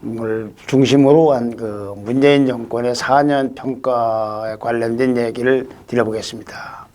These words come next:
어제 문재인 대통령은 이제 연설, 취임 사 주년 연설을 하고 이어서 기자회견을 했는데요. 아마 저만 그랬던 건 아닐 겁니다. 많은 사람들이, 뭐, 지지 세력은 뭐 따로 있겠지만은,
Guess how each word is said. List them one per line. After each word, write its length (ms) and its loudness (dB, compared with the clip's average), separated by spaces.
어제 220 4
문재인 540 4
대통령은 1400 0
이제 260 4
연설, 600 4
취임 420 2
사 240 4
주년 280 2
연설을 520 -2
하고 180 0
이어서 300 2
기자회견을 640 2
했는데요. 580 -4
아마 180 2
저만 600 0
그랬던 560 2
건 120 2
아닐 220 2
겁니다. 340 -2
많은 540 0
사람들이, 760 4
뭐, 140 2
지지 320 2
세력은 360 6
뭐 100 4
따로 240 4
있겠지만은, 760 -4